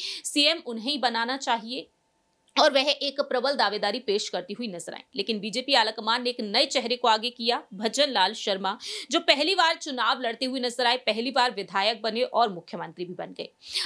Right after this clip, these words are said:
अब देखा जाए तो आगामी लोकसभा चुनाव को मद्देनजर रखते हुए वसुंधरा राजे सिंधिया को कोई बड़ी जिम्मेदारी सौंपी जा सकती है, ये अटकलें तेज हो रही हैं। और ऐसे में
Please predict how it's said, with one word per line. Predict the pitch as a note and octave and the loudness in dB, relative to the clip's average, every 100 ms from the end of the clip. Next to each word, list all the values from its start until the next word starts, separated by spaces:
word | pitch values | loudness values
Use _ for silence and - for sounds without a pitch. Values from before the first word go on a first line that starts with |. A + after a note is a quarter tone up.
| - | 2
अब | F#4 | 4
देखा | F4 - F4 | 2 4 4
जाए | F4+ E4 | 4 0
तो | G4+ F#4 | 2 2
आगामी | D4+ C#4+ E4+ | 4 2 -2
लोकसभा | E4 D4 E4 E4 C4 D4+ | -4 -4 -2 -4 -2 -4
चुनाव | - B3 B3 C#4 | -2 0 0 0
को | C4 | -4
मद्देनजर | A#3 - C4+ A#3+ B3 A3+ | -4 -2 -2 -2 -2 -2
रखते | G#3+ - | -2 -2
हुए | A3 A#3 | -6 -6
वसुंधरा | G#3 G3 - G#3+ C#4+ | -4 -6 -4 -2 0
राजे | C#4+ F#3+ A3+ | 0 -2 -6
सिंधिया | - F#3+ G3 B3+ | -10 -10 -6 -4
को | A#3+ | -4
कोई | - G3 | -4 -6
बड़ी | D#3 A3+ D#4 | -2 -2 -2
जिम्मेदारी | C4 A3 G#3 F#3+ | -4 -4 -2 -2
सौंपी | A3 G3 F3+ G3 | -2 -8 -8 -6
जा | F#3 | -6
सकती | E3+ - - | -6 -12 -12
है, | F#3 A#3 D3 | -8 -8 0
ये | C#4 | 2
अटकलें | C#4+ - F#3 F3 | 2 -2 -6 -6
तेज | E3+ E3 E3+ | -8 -10 -10
हो | |
रही | D#3+ E3 | -10 -12
हैं। | - - - - - | -16 -14 -12 0 2
और | D#4 | 4
ऐसे | D4+ D4+ - G#4+ | 4 2 0 0
में | D4+ | 0